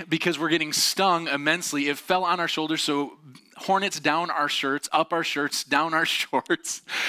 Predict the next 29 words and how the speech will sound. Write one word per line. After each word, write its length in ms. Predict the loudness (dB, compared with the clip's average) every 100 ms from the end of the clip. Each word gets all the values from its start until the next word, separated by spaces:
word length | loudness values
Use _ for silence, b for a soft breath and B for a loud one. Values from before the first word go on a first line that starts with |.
| -2 0
and 300 | 0 0 2
we 140 | 2
have 120 | 2
a 60 | -2
pool. 320 | -2 2 2
And 100 | 2
so 80 | 2
we 60 | 2
start 220 | 2 0
running 600 | -4 2 4 4 2 0
for 160 | -2 -2
the 80 |
pool. 320 | 0 0 2 2
And 160 | 0 0
so 280 | 2 0 B -2
I 160 | 2 2
run 240 | 2 0
faster 400 | 0 0 2 -2
than 140 | -2 -2
everybody 280 | 0 2
else. 200 | 4 2
So 180 | 0 0
I 340 | 4 4 4 0 B -6
run 380 | 2 4 4
and 320 | 0 -2 -4 -2
jump 340 | 0 0 0
over 200 | -2 0
the 80 | 0
side, 480 | 2 4 4 2 -2